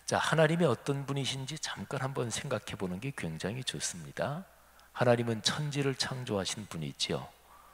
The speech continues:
모든 사람을 다 하나님이 내신 거지요. 예수 믿는 사람만 하나님이 내셨나요? 아니죠. 근데 우리 예수 믿는 사람들은, 어, 알게 모르게 자주 그거를 착각을 해요. 알게 모르게.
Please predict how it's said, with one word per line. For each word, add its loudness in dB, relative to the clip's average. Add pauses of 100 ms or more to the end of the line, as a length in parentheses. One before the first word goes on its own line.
(120)
모든 6
사람을 0
다 0
하나님이 0
내신 0
거지요. -6 (640)
예수 6
믿는 2
사람만 -2
하나님이 -4
내셨나요? -2 (400)
아니죠. -2 (400)
근데 2
우리 6
예수 4
믿는 -2
사람들은, -2 (440)
어, -6
알게 2
모르게 -2 (280)
자주 -2
그거를 -2
착각을 -4
해요. -6
알게 -4
모르게. -8